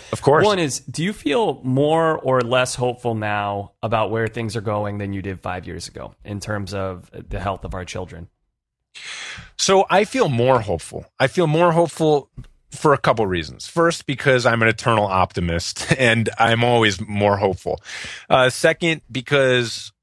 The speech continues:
Speaker 1: and I don't say this with any ego or arrogance, but because we're in the game and ninjas,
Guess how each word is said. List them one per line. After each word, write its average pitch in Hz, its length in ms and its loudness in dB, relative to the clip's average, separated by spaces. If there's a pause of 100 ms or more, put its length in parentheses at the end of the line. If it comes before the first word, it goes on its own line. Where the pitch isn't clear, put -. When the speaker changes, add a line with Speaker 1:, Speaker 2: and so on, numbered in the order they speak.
(440)
Speaker 1:
and 135 260 4
I 127 120 4
don't 143 200 -2
say 143 200 0
this 135 240 -4
with 127 140 -4
any 127 180 0
ego 120 460 0
or 143 160 0
arrogance, 110 480 2
but 110 320 0
because 123 320 0
we're 117 260 4
in 131 120 0
the 131 80 4
game 120 480 0 (160)
and 117 360 2
ninjas, 127 500 0